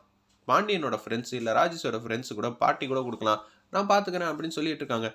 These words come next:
"ஏய், என்னடி ஃபோன் அடிக்காம உங்க அண்ணன் இருக்கவே மாட்டான், கொஞ்சம் லேட் ஆனா கூட சொல்லிடுவான், இப்ப என்னடி ஆச்சு?" அப்படின்னு சொல்லும்போது தான் ஹாஸ்பிட்டல்ல வந்து அவங்களுக்கு வைத்தியம் வந்து பார்த்துட்டு இருக்க மாதிரி காட்டுறாங்க மருத்துவரெல்லாம். எனக்கு ரொம்பவே கவலையா இருக்குங்கிற மாதிரி தான் யோசிச்சுட்டு இருக்காங்க ஜெயலட்சுமி,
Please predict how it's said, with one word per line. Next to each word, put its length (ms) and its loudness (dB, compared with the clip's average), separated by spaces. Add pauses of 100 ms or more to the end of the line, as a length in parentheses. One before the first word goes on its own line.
(220)
"ஏய், 240 -2
என்னடி 360 0 (140)
ஃபோன் 320 -4
அடிக்காம 420 -2
உங்க 180 -4
அண்ணன் 240 -2
இருக்கவே 400 -2
மாட்டான், 420 0
கொஞ்சம் 300 -4
லேட் 180 2
ஆனா 140 0
கூட 260 -6
சொல்லிடுவான், 420 -4 (220)
இப்ப 240 -4
என்னடி 380 -2
ஆச்சு?" 280 2
அப்படின்னு 300 -4
சொல்லும்போது 300 -4
தான் 200 0
ஹாஸ்பிட்டல்ல 400 -4
வந்து 240 -4
அவங்களுக்கு 240 -2
வைத்தியம் 300 -4
வந்து 120 -6
பார்த்துட்டு 280 -4
இருக்க 120 -8
மாதிரி 180 -6
காட்டுறாங்க 460 -2
மருத்துவரெல்லாம். 600 -2 (1500)
எனக்கு 220 -2
ரொம்பவே 260 0
கவலையா 420 4
இருக்குங்கிற 360 0
மாதிரி 200 0
தான் 200 0 (300)
யோசிச்சுட்டு 400 0
இருக்காங்க 300 -2 (380)
ஜெயலட்சுமி, 560 0